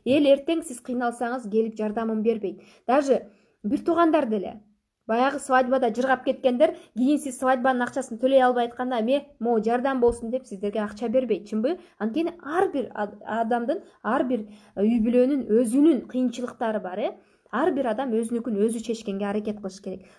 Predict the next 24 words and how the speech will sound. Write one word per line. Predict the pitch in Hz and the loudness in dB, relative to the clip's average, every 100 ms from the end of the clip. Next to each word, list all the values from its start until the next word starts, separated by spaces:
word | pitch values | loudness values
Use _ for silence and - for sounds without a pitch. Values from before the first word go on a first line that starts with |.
| _ | _
Ошондуктан | 233 269 254 - 311 - | -2 0 -2 -4 -8 0
эч | 277 302 | 0 0
качан | - 233 196 180 - _ _ _ _ _ - - _ _ - | -6 -8 -8 -12 -16 _ _ _ _ _ -18 -16 _ _ -8
андай | 226 247 233 | 0 0 0
жашоо | 214 220 | -2 -2
менен | 202 214 214 | -2 -4 -6
жашабаганга | 214 214 208 208 226 | -8 -8 -8 -8 -8
аракет | 226 220 - | -8 -10 -8
кылган, | 214 208 - | -10 -10 -6
андай | 208 226 208 | -4 -2 0
ой | 202 | 0
менен | 202 208 | -2 -4
жашабаганга. | 214 - 208 196 214 208 - - - - - _ | -6 -10 -12 -12 -14 -16 -18 -20 -20 -20 -20 _
Алтынчысы, | 208 302 392 359 - 220 233 247 _ _ - | -4 2 2 0 -6 -4 -4 -6 _ _ -12
бул, | 220 320 - | -6 -6 -6
э, | - 214 214 208 208 | -8 -4 -4 -4 -4
эң | 247 294 311 254 | -2 -2 0 0
негизги | 233 233 220 214 247 | 0 -2 -4 -4 -4
жана | 214 220 214 | -4 -4 -6
эң, | - 233 311 330 330 - | -4 -2 -2 -2 -4 -8
э, | - 202 196 190 | -10 -8 -8 -6
баардыгыбызда | 269 349 320 320 302 226 214 | -2 0 0 0 0 0 0
боло | 208 214 | 0 -2
турган, | 214 202 214 254 | -4 -6 -6 -6